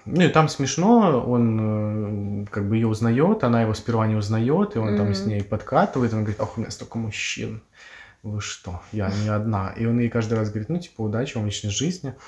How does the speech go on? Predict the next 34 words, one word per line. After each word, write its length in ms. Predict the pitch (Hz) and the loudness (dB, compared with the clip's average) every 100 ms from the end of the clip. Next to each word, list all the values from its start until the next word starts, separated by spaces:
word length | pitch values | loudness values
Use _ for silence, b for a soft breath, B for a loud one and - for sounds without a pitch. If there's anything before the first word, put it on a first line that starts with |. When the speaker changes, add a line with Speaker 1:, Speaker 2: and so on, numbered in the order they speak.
| B B B B B - | B B B B B -6
Speaker 1:
Она 100 | 110 | -2
говорит: 200 | 104 101 | -2 -2
«У 40 | 117 | -4
меня 60 | |
столько 220 | 113 - 120 | -4 -2 0
мужчин, 520 | 120 - - 156 170 | 2 2 0 0 -2
столько 280 | - 131 113 | -6 -4 -2
мужчин». 600 | 113 - - 160 156 - 110 | -2 -2 -2 -2 -2 -6 -8
В 120 | 107 | -4
конце 300 | 113 107 135 | -2 0 2
выясняется, 420 | 123 117 110 101 | 2 0 -4 -4
что 140 | - 98 | -6 -8
у 40 | |
неё 100 | 92 | -8
там, 160 | 90 90 | -8 -8
конечно, 300 | 95 87 104 | -8 -6 -4
нет 180 | 95 | -4
никаких 380 | 98 101 107 101 | -4 -6 -6 -4
мужчин, 560 | 107 - 143 165 170 139 | -4 -4 -2 -2 0 -2
уже 260 | 107 104 | -2 0
возраст. 480 | 98 110 156 156 123 | -2 2 2 0 -4
Ну 100 | 135 | 0
и 60 | 160 | 4
вот 200 | 151 160 | 4 4
эта 180 | 160 143 | 4 2
вот 100 | 143 | 0
часть, 320 | 185 208 - | 0 0 0
она, 240 | 123 120 B B B B | 0 -2 B B B B
она, 100 | 110 | 4
Speaker 2:
Грустная. 400 | 131 131 135 170 | 4 4 2 2
Speaker 1:
она 160 | 131 139 | 4 4
бьёт 460 | 139 170 170 - | 2 4 4 4
по 160 | 135 127 | 2 4
какой-то 680 | 131 123 139 135 135 127 | 2 4 4 6 4 2